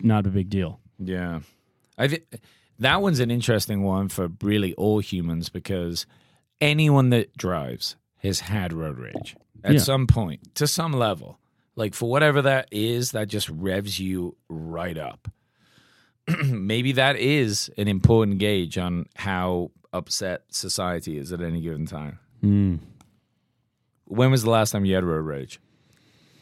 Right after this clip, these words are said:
Speaker 1: Hmm.
Speaker 2: Probably this morning.
Speaker 1: It was, it wasn't that long ago.
Speaker 2: <laughs>
Speaker 1: Oh, how about the twelve, twelve out of fourteen people? I think we've heard th-, we've heard this on Rogan before. He's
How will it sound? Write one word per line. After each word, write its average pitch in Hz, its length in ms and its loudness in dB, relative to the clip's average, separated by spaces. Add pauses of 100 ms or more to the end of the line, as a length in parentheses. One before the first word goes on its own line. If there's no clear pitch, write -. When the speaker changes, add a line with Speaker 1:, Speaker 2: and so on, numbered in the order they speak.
(1300)
Speaker 1:
Hmm. 135 340 4
Speaker 2:
Probably 87 320 -4
this 73 220 -8
morning. 67 360 -12
Speaker 1:
It 123 120 6
was, 110 480 0
it 113 100 2
wasn't 110 440 4
that 95 180 -2
long 92 220 0
ago. 92 160 -2
Speaker 2:
<laughs> 359 2250 2 (1500)
Speaker 1:
Oh, 123 480 2 (260)
how 170 60 6
about 196 200 8
the 165 100 8
twelve, 156 640 4
twelve 156 320 2
out 151 120 6
of 123 80 2
fourteen 131 440 4
people? 110 340 4
I 98 140 0
think 139 200 4
we've 120 160 4
heard 123 200 8
th-, - 100 -4
we've 117 120 2
heard 143 160 4
this 117 160 0
on 104 120 6
Rogan 101 220 2
before. 90 400 -4
He's 98 240 -4